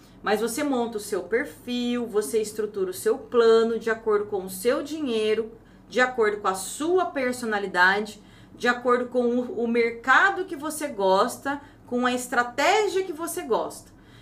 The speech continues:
Então, você cria um momento individual seu, beleza? Aqui você faz a lapidação técnica, que, ah, eu faço muito trade errado, então é aqui.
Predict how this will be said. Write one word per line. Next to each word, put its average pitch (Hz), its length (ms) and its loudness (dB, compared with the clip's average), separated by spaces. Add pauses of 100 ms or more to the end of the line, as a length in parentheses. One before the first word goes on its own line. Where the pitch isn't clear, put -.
(100)
Então, 240 240 -2
você 247 300 0
cria 320 480 -4
um 302 160 -2
momento 277 580 -2
individual 294 920 0
seu, - 440 -2 (340)
beleza? 214 600 -2
Aqui 330 720 2
você 247 340 -4
faz 226 320 0
a 226 80 0
lapidação 277 800 -2
técnica, 202 720 -4
que, 233 340 0 (460)
ah, 294 300 8
eu 254 100 4
faço 285 340 0
muito 339 360 0
trade 277 360 -2
errado, 240 760 6
então 196 340 -4
é 254 100 -2
aqui. 226 460 -8